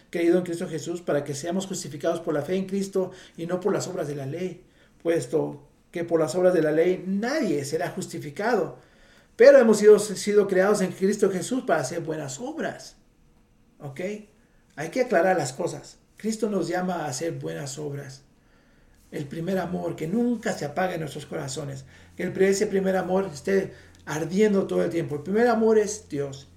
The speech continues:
Ah, no podemos hacer, de todo lo que hagamos,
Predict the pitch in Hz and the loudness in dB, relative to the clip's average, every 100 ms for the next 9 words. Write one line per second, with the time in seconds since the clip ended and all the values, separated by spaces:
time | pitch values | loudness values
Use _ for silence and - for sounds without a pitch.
0 | - - - - - - - 165 170 202 | -20 -20 -20 -20 -20 -20 -10 -4 -2 6
1 | 220 220 208 170 202 196 190 185 180 240 | 6 8 4 2 0 0 0 -6 0 6
2 | 240 226 214 196 196 180 - | 6 6 4 2 0 -2 -10